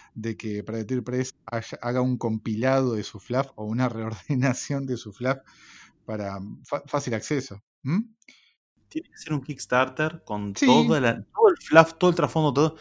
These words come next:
Speaker 2: Que sea un, un lomo de, un coso de diez mil páginas. Lo hacen Kickstarter,
Speaker 1: Es
Speaker 2: yo
Speaker 1: que
Speaker 2: lo
Speaker 1: es
Speaker 2: compro. Yo, tipo, me decís, no sé, cien dólares por The Ultimate Compendium con todas las novelas, todos los relatos, todos el fluff, todo el
Speaker 1: Eso,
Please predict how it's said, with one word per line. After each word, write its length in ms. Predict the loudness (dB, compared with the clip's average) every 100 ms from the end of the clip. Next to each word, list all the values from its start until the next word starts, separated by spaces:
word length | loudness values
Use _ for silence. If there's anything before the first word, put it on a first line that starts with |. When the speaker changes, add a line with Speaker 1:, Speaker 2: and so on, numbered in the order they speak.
| -18 -20 -10
Speaker 2:
Que 100 | -4
sea 200 | 2 4
un, 320 | 4 2 -2
un 640 | -2 0 4 6 6 4 8
lomo 360 | 8 8 6
de, 200 | 6 4 2
un 200 | 0 2
coso 280 | -2 2
de 140 | 2 2
diez 260 | 0 0
mil 200 | 2 0
páginas. 680 | 6 4 6 2 2 0 -6 _ -20 _ _
Lo 100 | 2
hacen 220 | 2 2 -4
Kickstarter, 560 | -6 4 4 4 0 0
Speaker 1:
Es 80 |
Speaker 2:
yo 60 | 0
Speaker 1:
que 80 | 2
Speaker 2:
lo 40 |
Speaker 1:
es 60 | 4
Speaker 2:
compro. 240 | 4 2 -2
Yo, 120 | -4
tipo, 240 | -4 -4
me 100 | -4
decís, 180 | -4 -4
no 60 | -4
sé, 240 | -6 -6 -8 -20 _
cien 280 | 0 4 6
dólares 300 | 6 4 4 2
por 120 | -8
The 100 | -8 -10 -8
Ultimate 260 | -2 0
Compendium 580 | 2 2 4 6 8 6
con 220 | 6 2 4
todas 280 | 6 8 8
las 60 |
novelas, 460 | 6 6 6 4 2
todos 220 | 4 6
los 760 | 4 4 2 2 0 2 4 2
relatos, 440 | 6 6 6 0
todos 180 | 0 2
el 60 | 2
fluff, 280 | 6 6 6
todo 20 |
el 40 |
Speaker 1:
Eso, 180 | 2 0